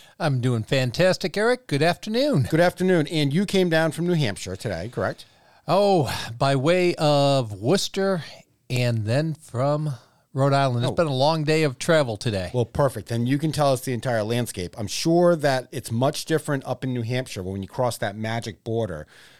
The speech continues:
Speaker 2: that there are piles of snow everywhere that you can go play in. And then once you get to Massachusetts, it's, it's, it's a little bleak here. So why don't you tell us the good news, Mike?
Speaker 1: The good news is when you cross the Merrimack River,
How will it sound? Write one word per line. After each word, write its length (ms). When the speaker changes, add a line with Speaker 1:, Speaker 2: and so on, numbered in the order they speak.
Speaker 2:
that 320
there 220
are 520
piles 500
of 80
snow 380
everywhere 580
that 120
you 80
can 100
go 140
play 340
in. 240
And 160
then 160
once 160
you 40
get 100
to 80
Massachusetts, 800
it's, 340
it's, 300
it's 180
a 60
little 160
bleak 320
here. 400
So 240
why 100
don't 120
you 40
tell 140
us 100
the 60
good 140
news, 220
Mike? 140
Speaker 1:
The 80
good 200
news 300
is 360
when 200
you 120
cross 560
the 140
Merrimack 480
River, 440